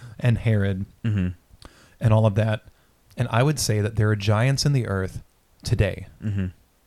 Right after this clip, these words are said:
Speaker 1: I don't mean ten-foot dudes who are some sort of weird hybrid of something.
Speaker 2: Right.
Speaker 1: I, I, maybe it exists, but that's not the point. I don't think that that's, that, that's not what we should be looking for. But there, there are giants.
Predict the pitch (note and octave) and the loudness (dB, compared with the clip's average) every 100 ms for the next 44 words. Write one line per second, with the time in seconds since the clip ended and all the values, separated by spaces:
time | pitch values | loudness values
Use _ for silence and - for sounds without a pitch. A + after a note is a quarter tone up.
0 | _ _ _ _ _ _ _ _ A#2+ B2 | _ _ _ _ _ _ _ _ 4 4
1 | C#3+ B2 A#2 A2+ A2+ - _ - C#3 C3 | 4 4 4 2 0 -6 _ -4 0 0
2 | - B2+ G#2+ A2 A2 G#2 G2+ - A2 G#2+ | 2 0 0 2 2 2 -2 -2 0 0
3 | G2 A#2+ A2 - G#2 G2 G#2 G#2 G#2 - | 0 0 0 2 2 4 4 4 2 0
4 | G#2 G#2 G2+ F#2 A2+ G#2 G2 F#2+ F#2+ - | 2 2 0 0 0 2 0 -6 -10 -16
5 | - - F#2 E2 - _ _ _ _ - | -16 -8 -4 -6 -8 _ _ _ _ -2
6 | A#2 - A#2+ - - _ _ - C#3 D3 | 0 0 -4 -6 -20 _ _ 4 8 8
7 | A2 G2+ G2+ G2 G2+ - A2+ C3 - C3 | 6 2 -2 -4 -8 -4 2 2 2 2
8 | A#2 - - C3 F#2+ - A#2+ A#2+ - A#2 | 0 -6 0 2 2 2 4 4 4 0
9 | A2 G#2+ G#2+ - - - _ _ _ _ | 0 0 -2 -4 -10 -12 _ _ _ _
10 | _ - A2+ G#2+ C#3+ A2+ A2+ - A2 A2+ | _ -2 0 0 0 0 0 0 -2 0
11 | A2 G2+ G2+ G#2 A2+ A#2 A2+ - G2+ F#2+ | 0 0 -2 -2 0 0 -2 -4 -4 -6
12 | - - - C3 A#2+ G#2 - A#2+ A2+ G#2+ | -8 -10 0 4 4 4 0 0 0 0
13 | G2 G#2 G2 G#2+ - | -2 -6 -6 -8 -10